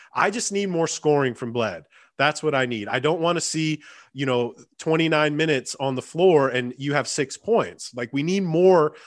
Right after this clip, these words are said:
from, from you in that, in that second unit. Now,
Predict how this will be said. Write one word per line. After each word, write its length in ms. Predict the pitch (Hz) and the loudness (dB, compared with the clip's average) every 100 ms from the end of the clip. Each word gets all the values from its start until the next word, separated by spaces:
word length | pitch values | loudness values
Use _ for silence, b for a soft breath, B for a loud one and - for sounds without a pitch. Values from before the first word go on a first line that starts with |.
| B | B
from, 320 | B 147 151 131 | B 0 0 0
from 260 | - 147 | -2 -2
you 480 | 139 143 139 131 127 - | 0 0 0 -2 -6 -2
in 200 | 147 151 | -2 0
that, 300 | 143 131 - | 0 -2 -6
in 160 | 139 143 | -4 0
that 200 | 139 - | -2 -2
second 380 | 139 120 120 | -4 -4 -6
unit. 340 | 113 127 101 95 B B B | -4 -4 -6 -12 B B B
Now, 340 | 147 156 147 | 0 2 2